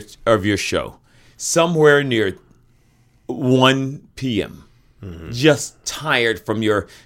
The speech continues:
Speaker 1: nine to one P M shoot day.
Speaker 2: <laughs> Yeah.
Speaker 1: You're spent.
Speaker 2: Mm-hmm.
Speaker 1: You leave that set, the massagist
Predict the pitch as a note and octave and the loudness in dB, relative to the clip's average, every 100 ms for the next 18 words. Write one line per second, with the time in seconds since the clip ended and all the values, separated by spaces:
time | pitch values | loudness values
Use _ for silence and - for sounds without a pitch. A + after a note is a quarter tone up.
0 | - G2 B2+ C#3+ D3 C#3 B2+ A#2+ A2 A2+ | -10 -2 2 4 2 -2 -4 -4 -2 -4
1 | A2 A#2 G#2 F#2 F#2 F2 _ - - - | -6 -8 -6 -6 -8 -12 _ -18 -16 -18
2 | - D3 D3 - B2+ C#3+ F2 C3+ C3 D3+ | -14 -8 -4 -2 -2 -2 -2 -4 -4 -6
3 | A#2 B2 F#2+ F2+ C3 C3+ - - - D#3+ | -6 -8 -8 -4 0 2 0 -6 -2 0
4 | A2 - - - - G#2 F2+ F2 - _ | 0 -4 -20 -20 -16 -16 -16 -20 -20 _
5 | _ _ - C3+ C#3 F3 G3+ E3 F3 - | _ _ -4 0 2 0 -2 0 0 -2
6 | - D3 C3+ - C3+ A#2+ A2+ A2 C#3 C#3+ | -2 0 -2 -4 -4 -2 -2 -2 0 2
7 | C#3+ C#3 - | 0 -6 -8